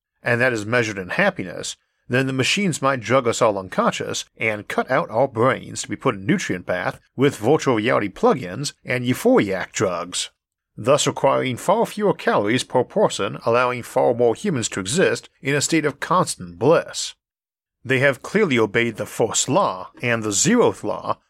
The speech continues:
unless you had some clause in there specifically defining that action as harm,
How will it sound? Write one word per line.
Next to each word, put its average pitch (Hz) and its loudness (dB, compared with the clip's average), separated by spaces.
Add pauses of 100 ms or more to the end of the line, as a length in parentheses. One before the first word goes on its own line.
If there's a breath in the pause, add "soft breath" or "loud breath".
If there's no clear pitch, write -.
(180)
unless 123 4
you 113 6
had 123 4
some 123 -2
clause 160 0
in 110 -4
there 101 -2
specifically 117 -4
defining 110 -2
that 107 0
action 107 -2
as 87 -10
harm, 92 0